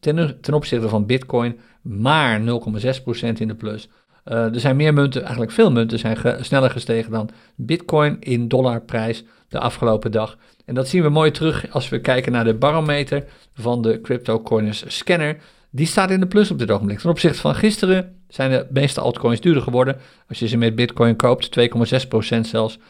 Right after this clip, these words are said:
Alleen se-, ten opzichte van het laatste uur zie je een korte stabilisatie optreden.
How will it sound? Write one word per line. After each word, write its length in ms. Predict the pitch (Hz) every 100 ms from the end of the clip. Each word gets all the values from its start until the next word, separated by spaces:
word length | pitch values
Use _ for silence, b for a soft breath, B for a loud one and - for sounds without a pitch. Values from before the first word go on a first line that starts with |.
| b
Alleen 260 | 131 135 135
se-, 280 | - - -
ten 300 | - 127 135
opzichte 260 | 131 127
van 80 | 113
het 100 | 117 131
laatste 260 | 127 -
uur 280 | - 190 170
zie 140 | 139 135
je 80 |
een 220 | 123 120 117 b b _
korte 260 | 135 131
stabilisatie 680 | 117 120 110 110 135 170 -
optreden. 560 | 147 131 131 127 123